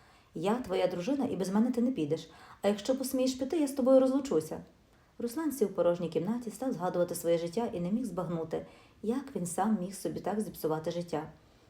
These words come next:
Зі своєю першою дружиною Оленою Руслан познайомився в інституті. Вони вчилися в одній групі, закохалися і побралися, щойно отримали диплом. У них нічого не було,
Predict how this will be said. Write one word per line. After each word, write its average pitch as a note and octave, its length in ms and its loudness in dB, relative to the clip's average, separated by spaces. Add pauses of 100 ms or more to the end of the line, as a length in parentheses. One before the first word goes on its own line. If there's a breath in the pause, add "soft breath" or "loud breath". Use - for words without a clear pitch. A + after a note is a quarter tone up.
(120)
Зі - 60 -16
своєю G3+ 220 4
першою G#3 320 0
дружиною A3 500 2
Оленою A3+ 400 2
Руслан G#3 300 -2
познайомився F#3+ 540 -4
в G3 40 -4
інституті. - 580 -4 (280 loud breath)
Вони A3 140 4
вчилися C4+ 380 0
в G#3+ 40 6
одній A3 180 4
групі, F3 300 0
закохалися B3 600 -2
і E3+ 60 -2
побралися, G#3 500 -2
щойно G#3+ 300 2
отримали E3 360 2
диплом. D#3 380 -2 (420 loud breath)
У G#3+ 80 -2
них A3 160 6
нічого A3 340 0
не F3 80 0
було, E3 300 2